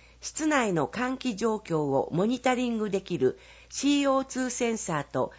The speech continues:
飛沫防止パネルを無償で配布します。配布対象、県内の飲食店、一部店舗を除く。配布物、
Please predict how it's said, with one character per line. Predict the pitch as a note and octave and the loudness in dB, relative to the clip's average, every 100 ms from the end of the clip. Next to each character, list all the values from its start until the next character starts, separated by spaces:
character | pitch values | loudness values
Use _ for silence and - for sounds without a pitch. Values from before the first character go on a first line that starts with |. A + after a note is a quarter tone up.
| - | -14
飛 | - | 0
沫 | B3 C#4+ - | 2 2 2
防 | A3+ C4 C4 | 0 2 2
止 | - | 0
パ | A#3+ B3 | 0 2
ネ | G#3+ | 2
ル | D3+ C#3+ | 4 4
を | B2 D#3+ | 4 2
無 | G3+ | 0
償 | C#4 C#4 | 2 2
で | B3+ | 2
配 | A#3 A3+ G#3 | 0 0 -2
布 | - | -4
し | F#3+ E3+ | -6 -2
ま | D#3+ | -2
す。 | E3+ - _ - _ - - - - | -4 -12 _ -20 _ -20 -20 -20 -10
配 | - C4+ C#4 | 2 4 4
布 | - | -2
対 | - A#3 A#3 | -2 0 0
象、 | - E3 C3 - - - - - - | -2 -2 0 -2 -12 -20 -20 -12 4
県 | D4+ D4 A#3+ | 6 6 2
内 | F#3+ E3 | 2 2
の | D3+ - | 0 0
飲 | A3 | 0
食 | A3+ G#3 - | 0 -4 -6
店、 | - C#3+ A#2+ - - - - | -4 -2 -2 -8 -20 -20 -12
一 | F#3 D4 | -4 -4
部 | B3 | -2
店 | A#3 B3 B3 - | -2 0 0 0
舗 | D#3+ | -2
を | C3 | 0
除 | C#3 C#3 E3 | -2 -2 -4
く。 | - C#3+ - _ - - - | -2 -4 -4 _ -20 -20 -8
配 | - C#4 C4+ | 2 4 4
布 | B3 | -4
物、 | G3 D#3+ - B2 | -6 -6 -4 -6